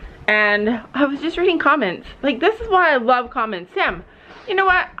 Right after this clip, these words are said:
We did this before, or I've talked about doing this before. I don't know why we didn't think about it. Um, the camera just keeps fogging up. So, how about we use our big tires, or use some tires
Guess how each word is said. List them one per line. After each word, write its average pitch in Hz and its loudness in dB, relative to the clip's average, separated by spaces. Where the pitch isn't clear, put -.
We 359 -2
did 453 0
this - 0
before, 247 4
or 240 4
I've 277 -2
talked - 0
about 208 -6
doing 196 -4
this 180 -6
before. 190 0
I - 0
don't 508 2
know 415 2
why 349 4
we 339 -8
didn't 311 -4
think 294 -8
about 196 0
it. - -10
Um, 220 2
the 196 -10
camera 196 -2
just 170 -10
keeps - -10
fogging 165 -2
up. 156 -2
So, 381 2
how 381 0
about 302 2
we 285 -12
use 277 -8
our 254 0
big 240 -8
tires, 233 -2
or 220 2
use 254 -4
some 233 -2
tires 226 0